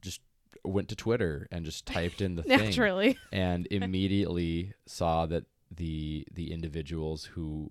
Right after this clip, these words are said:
Speaker 1: run the website, um, have been doxxed.
Speaker 2: Of
Speaker 1: I
Speaker 2: course. I fucking hope so.
Speaker 1: I know where the guy works. I know where they are, like, P O boxes. I, I know a lot about them.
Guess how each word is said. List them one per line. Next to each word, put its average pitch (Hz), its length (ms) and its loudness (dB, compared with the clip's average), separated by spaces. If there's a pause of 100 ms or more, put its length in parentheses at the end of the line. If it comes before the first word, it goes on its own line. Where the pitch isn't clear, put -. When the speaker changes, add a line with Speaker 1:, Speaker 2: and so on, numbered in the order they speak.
(100)
Speaker 1:
run 78 640 -6 (340)
the 76 440 -6 (120)
website, 78 760 -6 (880)
um, 73 280 -4
have 80 160 -4
been 85 160 -2
doxxed. - 640 -6 (640)
Speaker 2:
Of 262 100 0
Speaker 1:
I - 120 2
Speaker 2:
course. 269 340 10
I 254 80 8
fucking 311 460 6
hope 285 300 -2
so. - 420 -4
Speaker 1:
I 95 120 4
know 92 220 4
where 90 140 6
the 85 100 0
guy 82 300 2
works. 78 600 -2
I 82 120 -2
know 80 240 0
where 78 560 0 (100)
they 76 280 -2
are, 73 140 -4
like, 76 220 -6
P - 160 -4
O 80 100 2
boxes. 90 560 -2
I, 80 220 -2
I 85 80 -4
know 107 160 2
a 131 40 4
lot 175 180 2
about 98 240 2
them. 71 200 -2